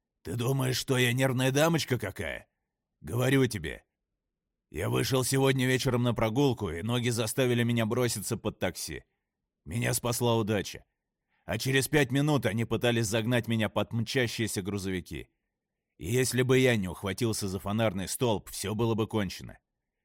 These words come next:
Но у меня не было ни малейшего желания делать такой прыжок. И не говори мне, что я ошибаюсь, потому что тут нет никакой ошибки.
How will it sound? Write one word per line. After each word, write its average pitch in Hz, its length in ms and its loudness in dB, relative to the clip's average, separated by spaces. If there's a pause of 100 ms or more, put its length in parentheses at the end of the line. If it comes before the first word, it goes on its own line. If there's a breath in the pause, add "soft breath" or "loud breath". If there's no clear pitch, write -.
(240)
Но 82 180 -4
у 123 60 2
меня 131 200 4
не 135 140 4
было 131 160 4
ни 131 120 2
малейшего 135 500 2
желания 120 480 2
делать 87 280 -8
такой 90 280 -6
прыжок. 82 500 -10 (560 soft breath)
И 120 140 0
не 160 140 6
говори 160 420 6
мне, 101 180 0
что - 220 -6
я 110 160 0
ошибаюсь, 110 580 0
потому 107 380 -6
что 113 180 -4
тут 110 200 -2
нет 120 200 0
никакой 95 400 -2
ошибки. 76 480 -10